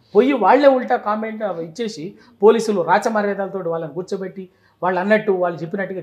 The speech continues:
కేసు పె-, పెట్టిండ్రు. అదే దెబ్బలు తిన్నటువంటి వాడినేమో ఇన్సల్ట్ చేసినట్టుగా, బయట ఉండనట్టుగా, తక్కువ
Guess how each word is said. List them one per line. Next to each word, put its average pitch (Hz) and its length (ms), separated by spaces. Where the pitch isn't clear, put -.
కేసు 180 280
పె-, 165 160
పెట్టిండ్రు. 165 380
అదే 175 160
దెబ్బలు 190 320
తిన్నటువంటి 208 540
వాడినేమో 170 280
ఇన్సల్ట్ 180 300
చేసినట్టుగా, 175 520
బయట 196 260
ఉండనట్టుగా, 185 520
తక్కువ 180 300